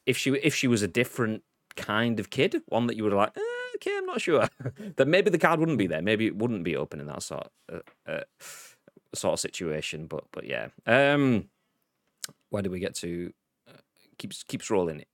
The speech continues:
Uh, imagine if someone stole your P S four, they could rinse your ass. Exactly, they could do, in theory. Um, unless you have your P S four set up so that you have a password on your P S four.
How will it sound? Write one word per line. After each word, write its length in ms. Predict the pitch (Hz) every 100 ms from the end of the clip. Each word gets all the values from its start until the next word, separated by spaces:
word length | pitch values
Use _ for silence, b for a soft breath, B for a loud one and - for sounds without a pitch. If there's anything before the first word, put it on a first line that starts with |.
| _ _
Uh, 60 | 101
imagine 340 | 92 139 147 143
if 80 |
someone 180 | - 127
stole 220 | - 113
your 120 | 110 95
P 140 | 110
S 120 | 92 -
four, 260 | 87 82
they 120 | 87 92
could 160 | 95
rinse 240 | 87 85 -
your 140 | 80
ass. 320 | 71 - - B B
Exactly, 500 | 131 175 - - 175
they 100 | -
could 200 | 240 -
do, 220 | 101 85 -
in 120 | 101
theory. 440 | - 131 113 73 113 B B B
Um, 680 | - 104 104 104 98 95 80 B B B B B B B B _ _ - - _ - -
unless 480 | 127 123 120 117 131
you 140 | 110
have 360 | 107 107 90 98
your 140 | 113
P 140 | 120
S 100 | 101
four 180 | - 95
set 200 | - 90
up 100 | 101
so 120 | - 92
that 100 | 92
you 80 |
have 140 | 87 87
a 40 |
password 540 | - 127 - 82 73 - -
on 180 | 92 87
your 180 | 82
P 180 | - 85
S 100 | 78
four. 320 | - 82 82